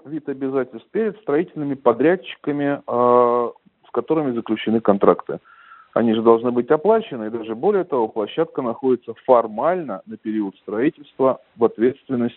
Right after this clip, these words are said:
э, передается там, да, под ответственность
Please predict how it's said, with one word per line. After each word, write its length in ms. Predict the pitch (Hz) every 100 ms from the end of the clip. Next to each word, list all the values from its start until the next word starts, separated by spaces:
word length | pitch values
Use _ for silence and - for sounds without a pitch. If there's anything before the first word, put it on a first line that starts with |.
| -
э, 560 | 117 113 117 107 107 107
передается 640 | 131 120 127 139 127 - 101
там, 180 | - 98
да, 200 | 101 143
под 240 | - 120 113
ответственность 560 | 107 156 - 117 113